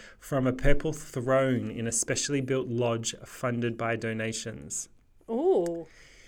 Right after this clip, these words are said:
Speaker 1: During the late sixties and seventies, New Haven Hospital in Kew was a private psychiatric hospital owned and managed by one Marion Villemek,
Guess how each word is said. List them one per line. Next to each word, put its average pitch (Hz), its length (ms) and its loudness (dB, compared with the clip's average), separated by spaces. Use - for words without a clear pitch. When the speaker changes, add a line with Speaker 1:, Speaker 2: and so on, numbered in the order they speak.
Speaker 1:
During 170 280 6
the 185 80 6
late 170 240 6
sixties 156 420 2
and 147 100 -4
seventies, 214 540 4
New 160 340 6
Haven 180 360 4
Hospital 147 680 0
in 131 240 2
Kew 160 640 2
was 143 320 0
a 131 60 -4
private 170 600 0
psychiatric 156 760 -2
hospital 180 540 -2
owned 151 320 2
and 156 120 0
managed 139 400 0
by 131 440 2
one 131 460 -2
Marion 131 560 0
Villemek, 160 600 -2